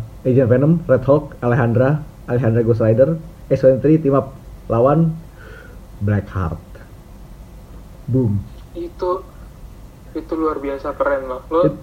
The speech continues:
Speaker 1: itu line up.
Speaker 2: awalnya kedengeran emang line up-nya aneh banget, dan kedengerannya kayak, "Ini cerita macam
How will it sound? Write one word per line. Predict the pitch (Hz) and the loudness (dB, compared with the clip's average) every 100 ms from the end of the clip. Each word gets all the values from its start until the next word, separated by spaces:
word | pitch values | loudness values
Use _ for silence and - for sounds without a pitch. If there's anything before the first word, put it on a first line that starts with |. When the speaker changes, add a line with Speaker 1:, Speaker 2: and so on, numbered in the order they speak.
| - - | -16 -8
Speaker 1:
itu | - | 2
line | 180 165 151 | 4 6 6
up. | 139 | 4
Speaker 2:
awalnya | 160 - | 0 -2
kedengeran | 175 165 175 - | -4 -2 -4 -6
emang | - - - - - - - - - - - - - - - | -8 -12 -16 -20 -20 -20 -20 -20 -20 -10 -8 -8 -16 -20 -6
line | 165 175 | -4 -2
up-nya | 180 180 247 180 | -2 -2 -2 0
aneh | 170 | -2
banget, | 170 127 143 - - - | -2 -2 -2 -6 -10 -8
dan | 160 | -6
kedengerannya | 170 180 160 156 156 185 214 | -2 -2 -2 -4 -4 -4 -6
kayak, | - - | -6 -6
"Ini | 175 165 202 | -8 -10 -6
cerita | 202 170 151 | -6 -4 -2
macam | 147 147 175 | -2 -2 -4